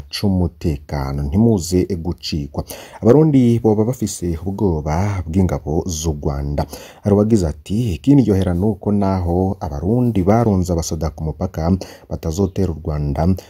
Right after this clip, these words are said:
Service de renseignement za Putin zarababwiye ko bamwe botera u Rwanda, ko u Rwanda rwobafuta mu minsi itatu rugashinga iyindi leta.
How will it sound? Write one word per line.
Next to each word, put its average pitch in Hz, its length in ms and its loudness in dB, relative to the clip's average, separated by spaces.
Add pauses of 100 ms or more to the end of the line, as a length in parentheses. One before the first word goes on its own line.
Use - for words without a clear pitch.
(120)
Service 82 540 0
de 85 160 0
renseignement 78 760 -2
za 78 220 -4
Putin 104 800 0 (120)
zarababwiye 85 880 0
ko 87 340 -2 (600)
bamwe 107 200 4
botera 82 340 2
u 98 80 -6
Rwanda, 73 440 -2 (380)
ko 107 80 -6
u 107 40 2
Rwanda 98 640 2
rwobafuta 92 720 -2
mu 92 100 -2
minsi 90 440 -2
itatu - 560 -8 (520)
rugashinga 90 460 0
iyindi 92 300 0
leta. 73 440 -6